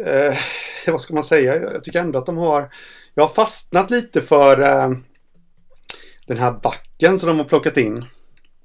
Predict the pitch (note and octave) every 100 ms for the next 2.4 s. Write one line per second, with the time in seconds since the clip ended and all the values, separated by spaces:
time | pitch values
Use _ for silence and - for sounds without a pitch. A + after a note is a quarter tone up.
0 | _ _ _ _ _ _ C#3+ B2+ B2 B2+
1 | A#2+ A#2+ C#3 A2+ A2 C3+ C#3+ D#3+ A#2 -
2 | B2 A#2 A#2 A#2